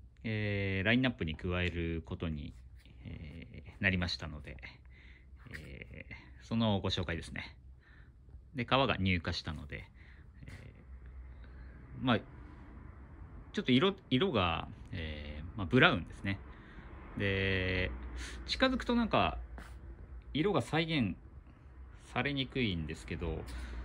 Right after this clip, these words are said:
実際の色は、まあ、こんな感じですね。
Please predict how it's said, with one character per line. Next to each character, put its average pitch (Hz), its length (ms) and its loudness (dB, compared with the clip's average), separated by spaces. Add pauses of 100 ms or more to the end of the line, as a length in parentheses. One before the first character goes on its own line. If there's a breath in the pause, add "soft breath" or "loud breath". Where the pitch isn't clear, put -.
(1120 loud breath)
実 127 180 2
際 226 380 4
の 214 140 4
色 202 280 6
は、 107 300 10
ま 123 120 8
あ、 104 60 6
こ - 260 -4
ん 156 100 4
な 147 100 6
感 143 220 6
じ 127 100 2
で 127 80 2
す - 140 -6
ね。 - 220 -4